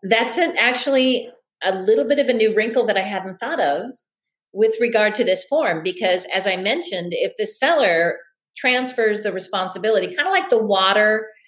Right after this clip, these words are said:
um, reduction, um, there's a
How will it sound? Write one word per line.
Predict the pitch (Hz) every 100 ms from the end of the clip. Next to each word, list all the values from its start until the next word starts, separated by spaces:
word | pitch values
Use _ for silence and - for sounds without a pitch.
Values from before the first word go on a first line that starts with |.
| _ _ -
um, | 196 196 185 185 185 196 _ - - _
reduction, | 185 208 202 196 - 202 196 196 190
um, | 185 175 170 170 165 165
there's | 190
a | 180